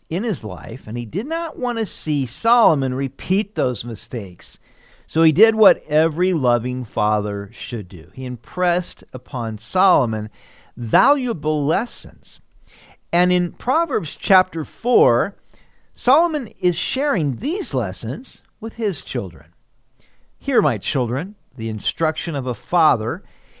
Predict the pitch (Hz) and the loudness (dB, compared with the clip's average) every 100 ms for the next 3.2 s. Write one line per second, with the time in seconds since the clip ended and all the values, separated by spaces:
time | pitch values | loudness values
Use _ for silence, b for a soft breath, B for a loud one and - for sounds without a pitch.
0 | b - 156 180 247 - 180 - - 214 | b -4 2 6 6 4 -8 -6 -4 -2
1 | 202 - 123 139 - 127 110 113 143 165 | -2 -6 -6 -8 -8 -6 -4 0 4 6
2 | 175 175 143 151 147 135 - 156 160 156 | 6 2 -2 -4 -4 -4 -4 -4 -2 -2
3 | 107 71 | -4 -10